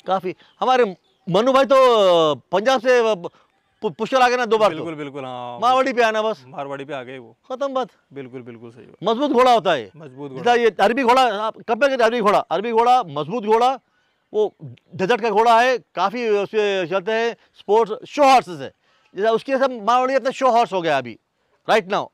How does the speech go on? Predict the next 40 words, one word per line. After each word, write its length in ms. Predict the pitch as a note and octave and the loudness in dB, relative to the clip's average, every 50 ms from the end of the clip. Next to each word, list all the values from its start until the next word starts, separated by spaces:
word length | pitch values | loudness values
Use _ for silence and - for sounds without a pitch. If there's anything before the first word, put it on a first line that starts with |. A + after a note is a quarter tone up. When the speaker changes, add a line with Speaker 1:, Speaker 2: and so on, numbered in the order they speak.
| _ _ | _ _
Speaker 2:
हम्म। 100 | C#3 E3 | -12 -10
Speaker 1:
एंड्योरेंस 340 | G3 G#3+ A#3 B3 B3+ A3 G3 | -8 -6 -4 -4 -4 -4 -2
में 100 | A3+ A#3 | -4 -4
आएगा, 480 | A#3 A#3 A3+ A#3+ A#3+ A#3+ A#3+ A#3 G3 | -4 -2 -2 0 0 2 0 -2 -4
ड्रेसाज 380 | D#3 D3 D3 - - A3 A3+ - | -6 -10 -8 -4 -4 -4 -4 -4
पे 120 | - A3+ | -6 -6
आएगा, 400 | A#3 A3+ A3 A3 A#3+ A#3+ A#3+ A3+ - _ _ _ _ _ _ _ _ | -6 -6 -2 0 0 0 0 -2 -8 _ _ _ _ _ _ _ _
शो 180 | _ - A3 A3+ | _ 0 0 2
जंपिंग 260 | B3 A#3 A3+ A#3 A#3 | 2 0 0 -2 -2
में 80 | A#3 A#3 | -2 -4
आएगा, 100 | A#3 A3+ | -4 -4
तो 80 | A#3+ | -6
उसकी 160 | G#3+ A3 A#3+ | -6 -6 -8
यूटिलिटी 300 | A#3 A3+ F3 G#3+ A3+ A3 | -8 -8 -8 -8 -4 0
और 160 | A#3 A3+ A#3 A3+ | 2 2 2 2
बढ़ेंगी। 460 | A3 G#3 G3 F#3+ F3 D3+ A2 F#2+ G#2 - | 0 0 -2 -4 -6 -8 -12 -16 -18 -18
Speaker 2:
बिल्कुल, 280 | D3+ C#3+ C3 A#2+ C#3 B2+ | -18 -18 -16 -16 -16 -16
बिल्कुल, 300 | A#2 A#2+ A#2 G#2+ D3 A2+ | -16 -16 -20 -20 -20 -20
बिल्कुल 280 | A2 A2+ A2+ A2 A#2+ A2+ | -20 -20 -20 -20 -20 -20
सही। 160 | A#2 - - | _ -10 -4
Speaker 1:
पहले 300 | D#3 F3+ G#3+ A#3 A#3+ G#3+ | -2 0 0 2 0 -2
जंग 480 | D#3+ D3 C#3+ C3 - G3+ G#3+ A#3 A3+ | -2 -6 -10 -4 -4 -4 -4 -4 -4
तो 100 | F3 B3 | -2 0
है 180 | G3+ G3+ A3 A#3 | 2 2 2 2
नहीं, 120 | A#3 A#3 | 2 2
अब 160 | A#3 A#3 F#3 - _ _ _ _ _ _ _ _ _ _ _ _ _ - | 0 0 -2 -4 _ _ _ _ _ _ _ _ _ _ _ _ _ -8
वॉर 220 | D3 E3+ G3+ G#3 G3+ | -2 0 2 4 4
हॉर्स 140 | G#3 G3+ - | 2 0 -2
तो 80 | G3 | -4
हो, 340 | G3 F3+ F#3 F#3+ F#3 - B2+ - _ _ _ _ _ _ _ - | -6 -4 -4 -4 -4 -6 -12 -18 _ _ _ _ _ _ _ -8
अब 80 | E3 D#3 | -4 0
वॉर 200 | F#3 G3 G3+ G#3 | 2 2 2 2
में 120 | G#3 G#3 | -2 -6
तो 60 | G#3+ | -4
जा 140 | G3 E3 F#3 | -2 0 0
ही 100 | F#3 F#3+ | 0 0
नहीं 100 | F3 D#3+ | -2 -6
सकता। 240 | C#3 - _ - F#2+ | -8 -12 _ -16 -18
Speaker 2:
हम्म, 100 | C3 C3+ | -18 -18
हम्म, 240 | A#2 G#2 A#2+ A#2+ | -20 _ -20 -20